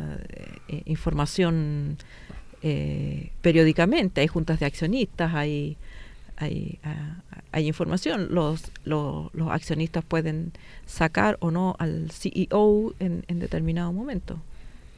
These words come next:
En Chile eso no, no hay una so-, no hay una relación entre la propiedad, entre la, eh, cacareada propiedad de los fondos de los trabajadores chilenos, eh, y su administración, uso, destino, etcétera.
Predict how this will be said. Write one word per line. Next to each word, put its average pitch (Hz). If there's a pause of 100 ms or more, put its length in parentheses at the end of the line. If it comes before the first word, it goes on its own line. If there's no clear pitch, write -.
En 165
Chile 190
eso 190
no, -
no 175
hay 254
una 262
so-, -
no 185
hay 233
una 247
relación 180
entre 175
la 165
propiedad, 165 (380)
entre 170
la, 170 (380)
eh, 160
cacareada 160
propiedad 165
de 196
los 180
fondos 180
de 180
los 175
trabajadores 170
chilenos, 180 (640)
eh, 165
y 165
su 165
administración, 165
uso, 160 (640)
destino, -
etcétera. -